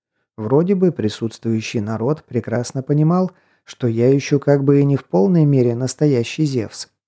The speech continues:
не обладаю всеми его воспоминаниями и знаниями, всех предупредили. Но, тем не менее, смотрели они все на меня с надеждой и ожиданием, что сейчас именно я всё разрулю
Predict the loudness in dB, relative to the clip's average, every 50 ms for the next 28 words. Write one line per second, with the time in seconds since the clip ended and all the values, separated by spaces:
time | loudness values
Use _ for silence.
0 | _ _ _ -14 -12 -10 -8 -8 -6 -6 -6 -4 -2 0 2 2 2 0 0 0
1 | 0 0 2 2 2 2 4 4 4 2 2 0 -2 -4 -6 -6 -6 -6 -6 -4
2 | -4 -2 -2 -2 -2 -2 -4 -6 -8 -10 -8 -6 -6 -6 -4 -4 -4 -4 -2 -2
3 | -2 -2 -2 -2 -4 -4 -6 -8 _ _ _ _ _ _ _ _ _ _ _ -10
4 | -6 -2 -2 -2 -2 -4 -4 -4 -2 -2 -2 0 0 0 2 2 2 0 0 -2
5 | -4 -10 _ _ _ _ _ _ _ _ 0 2 2 2 2 2 0 0 2 2
6 | 4 4 4 4 4 4 2 2 0 0 -2 -2 0 0 0 -2 0 0 2 4
7 | 4 4 4 4 4 2 2 2 0 -2 0 2 2 4 4 2 2 2 0 0
8 | -2 -2 -4 -6 -6 -8 -6 -2 0 0 0 0 -2 0 0 0 0 0 0 0
9 | 0 0 0 -2 -4 -4 -2 0 0 0 0 0 0 0 0 -2 -4 -8 -14 -14
10 | -12 -12 -10 -10 -10 -8 -4 0 0 0 0 -2 -4 -4 -4 -4 -2 -4 -4 -6
11 | -6 -8 -6 -4 -2 -4 -4 -4 -8 -6 -6 -4 -2 -2 -2 0 0 2 2 2
12 | 2 0 -2